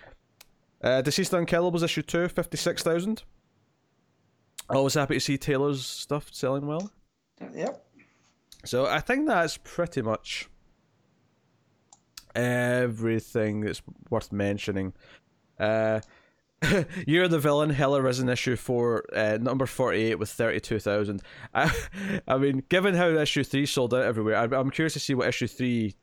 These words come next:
Speaker 1: the combined numbers for
Speaker 2: Yeah.
Speaker 1: issue three actually did, but, uh, is what it is. Uh, O'Connor's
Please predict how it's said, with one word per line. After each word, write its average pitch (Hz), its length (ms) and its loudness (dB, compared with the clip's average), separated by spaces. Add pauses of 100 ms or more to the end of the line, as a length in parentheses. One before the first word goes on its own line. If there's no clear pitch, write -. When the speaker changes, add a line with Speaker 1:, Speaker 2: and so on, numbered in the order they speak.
Speaker 1:
the 117 80 0
combined 127 380 0
numbers 117 200 0
for 160 80 0
Speaker 2:
Yeah. 156 140 4
Speaker 1:
issue 110 100 0
three 110 220 -2
actually 98 320 -2
did, 95 220 -2 (140)
but, 104 220 -2 (580)
uh, 104 280 0
is 135 180 -6
what 156 120 -2
it 165 80 2
is. 160 140 -2 (440)
Uh, 117 240 2
O'Connor's 156 560 -2